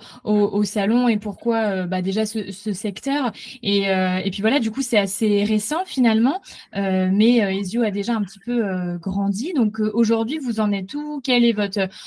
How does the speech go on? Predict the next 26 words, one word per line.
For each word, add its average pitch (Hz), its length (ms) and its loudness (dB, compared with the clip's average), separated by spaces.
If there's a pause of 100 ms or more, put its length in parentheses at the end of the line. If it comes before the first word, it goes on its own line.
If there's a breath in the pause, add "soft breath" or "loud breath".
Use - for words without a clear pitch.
(180 loud breath)
votre 214 180 2
fonctionnement ? 220 640 2
Tu 254 120 -6 (100)
parlais 196 220 -4
en 185 120 0
introduction 185 600 -4
du 190 160 0
coup, 233 200 2
euh, - 460 -2
d'une 190 160 6
jolie 233 360 6
équipe. 233 480 -2
Donc, 214 240 2
euh, 208 160 4
voilà, 214 200 4
comment 285 480 0
vit 262 220 0
un 247 140 4
petit 226 160 -8
peu 247 100 -6
Ezio, 254 420 0
euh, 208 180 2
au 214 140 -2
quotidien, 233 760 0
euh, 185 40 -2
là, 226 300 2